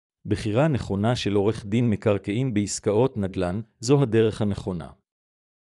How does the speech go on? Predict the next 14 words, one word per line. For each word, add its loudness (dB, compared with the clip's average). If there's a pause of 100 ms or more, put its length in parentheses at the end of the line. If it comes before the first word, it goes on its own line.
(160)
חשוב -2
שתבצעו -2
בחירה -2
מקצועית -2
של -2
עורך 2
דין 0
מקרקעין -2
שיש 0
לו 2
ניסיון 0
עם 0
עסקאות 0
שונות. -8